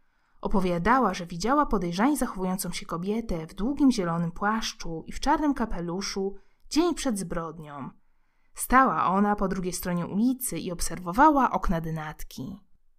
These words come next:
Tymczasem z Wiednia wrócił urzędnik z informacją, że badania daktyloskopijne nie dały pożądanego rezultatu, gdyż odciski palców były niewyraźne.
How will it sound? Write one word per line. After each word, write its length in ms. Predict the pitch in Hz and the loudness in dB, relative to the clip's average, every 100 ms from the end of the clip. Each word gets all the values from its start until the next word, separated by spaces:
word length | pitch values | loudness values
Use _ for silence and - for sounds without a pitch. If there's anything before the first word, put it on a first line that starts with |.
| _ _ _ _ - - - | _ _ _ _ -20 -2 4
Tymczasem 680 | 339 - 151 151 - 214 | 6 6 4 4 4 6
z 100 | 240 | 6
Wiednia 360 | 180 208 240 247 | 4 4 8 8
wrócił 320 | 247 - 233 | 6 0 -2
urzędnik 500 | 180 180 190 196 202 | -2 0 2 4 4
z 40 | 190 | 2
informacją, 800 | 175 170 196 285 277 - 156 | -2 0 2 2 0 -4 -4
że 120 | 170 175 | -2 -2
badania 360 | 175 170 175 | 0 0 -2
daktyloskopijne 1120 | 170 165 - 170 - 170 - 294 254 160 160 - - - 330 | -2 -4 -4 -4 -4 -4 2 6 8 6 -2 -10 -14 -4 0
nie 120 | 359 | 4
dały 240 | 330 247 | 8 8
pożądanego 640 | 214 196 180 175 175 175 175 | 6 4 2 2 0 -2 -2
rezultatu, 680 | 170 170 165 233 247 247 175 | -4 -4 0 2 2 -2 -4
gdyż 240 | 165 - | -4 -6
odciski 560 | 131 - - 311 - 170 | -8 -6 -2 -2 -2 0
palców 520 | 190 208 214 196 208 | 2 2 2 0 4
były 240 | 320 339 | 4 8
niewyraźne. 1000 | 277 202 170 156 160 165 147 175 - | 8 8 2 -4 -6 -8 -10 -10 -16